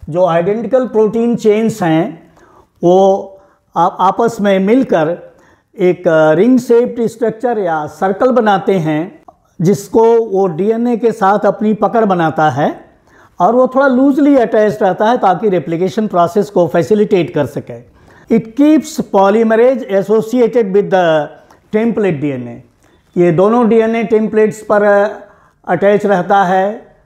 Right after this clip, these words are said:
बीटा क्लैंप लीडिंग टेम्पलेट पर भी रहता है और लैगिंग स्ट्रैंड टेम्पलेट पर भी अटैच रहता है। जो बीटा क्लैंप पॉलीमरेज के साथ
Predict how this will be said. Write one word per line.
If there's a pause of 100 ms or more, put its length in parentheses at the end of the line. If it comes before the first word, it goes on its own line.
(260)
बीटा
क्लैंप (880)
लीडिंग (600)
टेम्पलेट
पर
भी
रहता
है (300)
और
लैगिंग
स्ट्रैंड
टेम्पलेट
पर
भी
अटैच
रहता
है। (520)
जो
बीटा
क्लैंप (840)
पॉलीमरेज
के
साथ